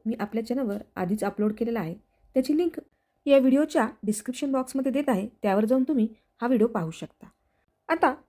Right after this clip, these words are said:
प्रत्येकालाच गुरुचरित्राचं पारायण जमेल असं नाही. बरेच जणांना ऑफिस असतं, महिलांना तर ऑफिस आणि घर दोन्ही सांभाळून स्वामी महाराजांची सेवा करायची इच्छा असते. पण कित्येक वेळा आपली प्रबळ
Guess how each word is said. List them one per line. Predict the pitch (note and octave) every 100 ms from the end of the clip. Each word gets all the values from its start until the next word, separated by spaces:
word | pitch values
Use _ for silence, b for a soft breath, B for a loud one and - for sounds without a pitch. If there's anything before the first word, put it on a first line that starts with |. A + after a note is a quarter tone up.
| _
प्रत्येकालाच | C#4 A3 D4+ E4 G4 A3+ - G#3+
गुरुचरित्राचं | A3+ D4 E4+ E4 F4 F4
पारायण | E4+ G#3+ A3+ C4
जमेल | C#4+ D#4 G#3+ - A3+
असं | A3 A3+
नाही. | D3+ - - _ _ -
बरेच | G3 A#3+
जणांना | B3 C4+ C4+ C4+
ऑफिस | F3+ - -
असतं, | G#3 - G3 -
महिलांना | G3+ G3+ A#3
तर | B3 B3+ -
ऑफिस | - C4+ C#4+
आणि | C#4+ G3 -
घर | G#3+ A3+ G#3 _ _ -
दोन्ही | G3 F#3 B3
सांभाळून | C#4 C4+ C#4+ G#3 G#3+ B B B
स्वामी | A3 G3+ A#3 _ _ _
महाराजांची | A#3+ A#3 C4 E4+ E4 A3 - _ _ _ _ _ -
सेवा | C4 A3+ C4
करायची | C4+ B3+ -
इच्छा | G#3 G#3+ G#3
असते. | - - E3+ _ _ -
पण | C#4+ -
कित्येक | G#3+ D#4+ E4+
वेळा | C4+ G3 -
आपली | F#3 - B3+
प्रबळ | - F3+